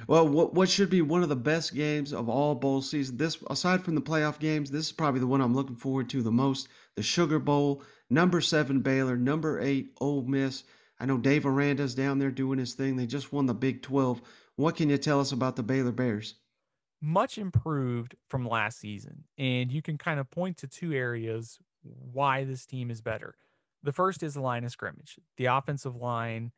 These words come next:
Speaker 2: has improved under new offensive coordinator Jeff Grimes. I-, if the name Jeff Grimes sounds familiar, he spent some time in the S E C as an offensive line coach. He was also B Y U's offensive coordinator,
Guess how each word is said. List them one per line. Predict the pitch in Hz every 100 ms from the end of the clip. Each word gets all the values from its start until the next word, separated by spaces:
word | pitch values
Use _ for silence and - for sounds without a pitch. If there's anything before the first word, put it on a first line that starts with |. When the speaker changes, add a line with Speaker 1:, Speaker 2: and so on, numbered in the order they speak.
| _ _
Speaker 2:
has | - 120 120
improved | 120 131 131 123 123 - 131
under | 123 120
new | 123 123
offensive | 117 117 117 113 -
coordinator | 123 120 113 110 110
Jeff | 104 113 107
Grimes. | 110 107 101 98 113 -
I-, | 120
if | 131 123
the | 135
name | 160 175
Jeff | 156 143
Grimes | - 123 123 120
sounds | 117 117
familiar, | 117 123 123 127
he | 120 113
spent | - 120 123
some | 120
time | - 120 117
in | 117
the | 110 110
S | 113
E | 113 110
C | - 123 120
as | 117
an | 107
offensive | 107 110 107 110
line | 113 120 123
coach. | 127 123 123 - _ _ _ -
He |
was | 139 135
also | 139 135 131
B | 120 131
Y | 127 123
U's | 127 156 135
offensive | 123 110 117 117 113 -
coordinator, | 123 120 113 113 113